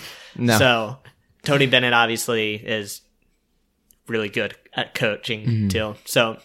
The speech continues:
Speaker 2: anyway, just the fact that he was interviewed on that show and gave a really good interview. Uh, highly recommend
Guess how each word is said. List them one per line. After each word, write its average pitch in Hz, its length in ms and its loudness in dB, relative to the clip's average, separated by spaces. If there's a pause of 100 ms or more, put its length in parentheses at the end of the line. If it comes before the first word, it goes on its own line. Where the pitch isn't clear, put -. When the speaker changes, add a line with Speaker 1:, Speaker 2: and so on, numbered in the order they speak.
(340)
Speaker 2:
anyway, 151 560 4
just 135 220 -2
the 135 80 -2
fact 127 220 4
that 127 80 -2
he 123 40 0
was 120 100 -2
interviewed 127 280 2
on 120 100 0
that 117 140 -4
show 110 220 -2
and 110 100 -8
gave 110 120 -6
a 110 40 -10
really 104 220 -8
good 104 120 -12
interview. 98 420 -12 (140)
Uh, 98 540 -4
highly 117 320 0
recommend 104 500 -8